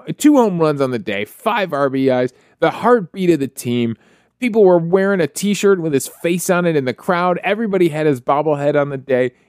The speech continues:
It was definitely Jose Ramirez day at, uh, Progressive Field yesterday. So M V P on the day is going to Jose. I mean, you kn-, you know the crowd loves this guy.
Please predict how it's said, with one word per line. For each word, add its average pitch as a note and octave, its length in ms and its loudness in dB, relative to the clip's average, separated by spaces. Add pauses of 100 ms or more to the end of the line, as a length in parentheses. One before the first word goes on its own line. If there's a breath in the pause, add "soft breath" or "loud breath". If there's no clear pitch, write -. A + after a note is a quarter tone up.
It F3+ 80 4
was F3 180 2
definitely D#3 560 -6
Jose C#3+ 360 0
Ramirez B2 520 0
day G#2 460 -4 (640)
at, A2 240 -4 (260)
uh, A2 180 0
Progressive A#2 540 -4
Field E2+ 280 -6
yesterday. D2+ 440 -8
So - 340 -2
M G#3+ 200 2
V G3 120 -2
P E3+ 220 -2
on D3+ 80 -2
the C3+ 80 0
day A2+ 380 0 (300)
is B2 200 -6
going B2 300 2
to G#2+ 60 -6
Jose. G2+ 540 -4 (400 soft breath)
I F3 60 2
mean, F#3+ 300 -2 (100)
you F#3 180 -4
kn-, F#3 180 -6
you A3+ 180 6
know A3 360 4
the F#3 120 0
crowd D#3 420 -2
loves C3 280 -4
this C#3 200 -8
guy. C3+ 320 -4